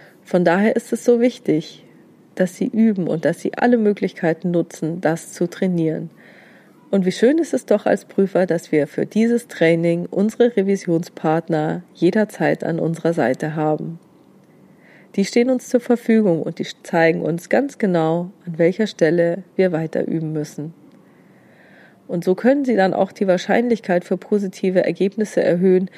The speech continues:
wenn Sie mit anderen Menschen interagieren.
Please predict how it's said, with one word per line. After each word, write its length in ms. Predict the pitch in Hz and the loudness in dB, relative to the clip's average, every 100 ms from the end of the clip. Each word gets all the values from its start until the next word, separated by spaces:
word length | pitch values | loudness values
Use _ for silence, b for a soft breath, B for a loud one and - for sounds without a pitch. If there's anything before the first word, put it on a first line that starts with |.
| B B B | B B B
wenn 180 | 165 190 | 0 2
Sie 100 | 196 | 0
mit 260 | 185 180 - | -2 -2 -2
anderen 300 | 180 190 170 | 0 2 4
Menschen 360 | 143 180 - | 2 -2 -4
interagieren. 960 | - 175 185 - 175 165 156 156 160 | -4 -2 0 0 -2 0 -2 -2 -8